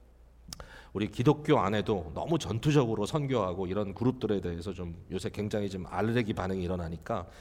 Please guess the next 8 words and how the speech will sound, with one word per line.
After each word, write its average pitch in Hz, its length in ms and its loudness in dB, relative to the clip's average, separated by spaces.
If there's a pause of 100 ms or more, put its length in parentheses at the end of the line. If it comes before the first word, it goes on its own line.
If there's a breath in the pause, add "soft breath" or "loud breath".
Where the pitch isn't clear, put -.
(260 loud breath)
이 - 80 -4
전투적이라는 131 840 2
이야기를 95 380 0
하면 90 180 -8
좀 - 120 -12
안 107 200 -4
좋아하긴 98 400 0
합니다. 123 300 -6